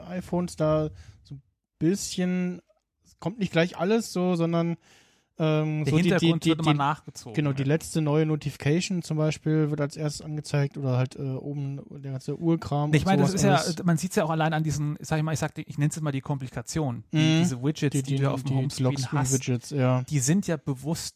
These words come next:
Speaker 2: so monochromatisch gestaltet,
Speaker 1: Ja,
Speaker 2: dass du
Speaker 1: ja,
Speaker 2: sie
Speaker 1: ja.
Speaker 2: eben
Speaker 1: Das,
Speaker 2: einfarbig
Speaker 1: das
Speaker 2: auf einem schwarzen Display
Speaker 1: Genau.
Speaker 2: a-, a-, aufblenden kannst, ne?
Speaker 1: Ich bin gespannt, ob sie dann noch so Feineinstellungsmöglichkeiten geben, dass du,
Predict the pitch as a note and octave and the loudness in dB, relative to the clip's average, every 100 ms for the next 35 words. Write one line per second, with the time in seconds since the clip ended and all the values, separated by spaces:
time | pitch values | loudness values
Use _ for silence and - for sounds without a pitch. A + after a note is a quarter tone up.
0 | C#3 B2+ C#3+ C3+ C#3 C#3 - C3+ C3+ C#3 | -12 -4 -2 0 0 -2 -4 -2 0 -2
1 | C#3+ - - - - B2 D#3 E3+ - C#3 | -4 -12 -14 -16 -6 0 2 2 2 4
2 | C#3 C#3 B2+ C3 C3 B2+ C#3 C#3+ - B2+ | 4 4 2 2 2 2 -2 -6 -6 0
3 | C3+ - C#3 C3+ C#3+ - B2+ C#3 C3 - | 0 0 0 2 0 -6 -10 -8 -8 -8
4 | A#2+ B2 C3+ B2+ C3+ - C3+ A#2+ A#2 - | -8 -6 -6 -6 -6 -6 -2 0 0 -2
5 | _ _ B2+ - - C3+ - F3 - A2 | _ _ -16 -16 -10 -8 -8 -10 -6 -6
6 | G#2+ - B2+ G#2+ - G2 - - - D3+ | -6 -14 -18 -18 -20 -20 -20 -12 0 2
7 | D3+ D3+ D3+ C#3+ D3 C#3+ C3+ C#3 C#3 C3+ | 4 2 2 2 2 2 2 4 4 2
8 | - _ _ _ _ _ _ _ _ - | -4 _ _ _ _ _ _ _ _ -6
9 | - C#3+ D3+ - D#3 C#3+ D3 C#3+ - D3+ | 0 2 2 0 -2 -2 -6 -4 -2 -2
10 | D3 C#3+ D3 C#3+ B2+ C#3 C3 C3 | -2 -4 -4 -2 -4 0 0 -2